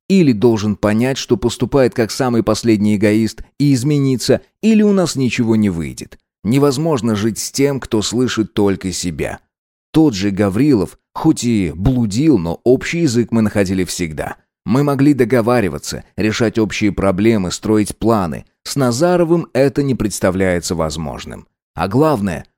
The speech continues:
внутри меня зародилась жизнь, и первое, что должна сделать самка, это во что бы то ни стало защитить своего детёныша. Благо, Андрей не пошёл дальше и сумел вовремя остановиться. Возможно, по причине полученных ран,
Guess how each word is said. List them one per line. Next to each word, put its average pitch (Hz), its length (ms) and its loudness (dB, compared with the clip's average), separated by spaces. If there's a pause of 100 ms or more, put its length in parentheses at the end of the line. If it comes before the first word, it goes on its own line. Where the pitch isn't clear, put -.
(120)
внутри 143 480 -2
меня 156 360 0
зародилась 117 560 2
жизнь, 104 480 -2 (200)
и 120 140 0
первое, 120 560 2
что - 180 0
должна 110 420 2
сделать 101 320 0
самка, 160 540 0 (220)
это 156 200 2
во 135 120 2
что 214 220 0
бы 165 120 2
то 120 100 -2
ни 117 120 2
стало 131 400 0
защитить 113 600 -2
своего 107 420 0
детёныша. 110 720 -2 (360)
Благо, 107 520 0 (220)
Андрей 107 640 2 (120)
не 95 140 -2
пошёл 95 400 0
дальше 101 460 0
и - 20 -4
сумел 95 380 -2
вовремя 90 480 -2
остановиться. 82 720 -6 (300)
Возможно, 139 600 0
по 113 120 0
причине 117 480 0
полученных 101 580 0
ран, 123 340 0